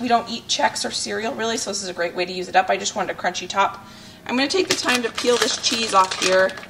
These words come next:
and then I'm gonna tent this foil over, my oven just, my oven just preheated. So I'm gonna tent this foil over this, and I'm gonna put it in the oven. It's probably gonna take at least thirty-five, forty minutes to cook.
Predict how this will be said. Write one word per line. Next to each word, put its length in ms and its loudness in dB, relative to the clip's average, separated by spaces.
and 120 -2
then 140 2
I'm 100 2
gonna 180 2
tent 340 0
this 180 0
foil 420 4
over, 200 6
my 140 0
oven 220 6
just, 160 0
my 160 2
oven 160 4
just 180 0
preheated. 380 -6
So 80 0
I'm 60 2
gonna 120 4
tent 240 2
this 160 -2
foil 280 4
over 260 2
this, 460 2
and 160 0
I'm 60 0
gonna 120 -4
put 160 -2
it 100 2
in 60 -4
the 100 2
oven. 220 4
It's 140 -4
probably 320 6
gonna 180 -2
take 260 -4
at 100 -6
least 320 -2
thirty-five, 460 2
forty 280 -4
minutes 260 -8
to 80 -6
cook. 300 -8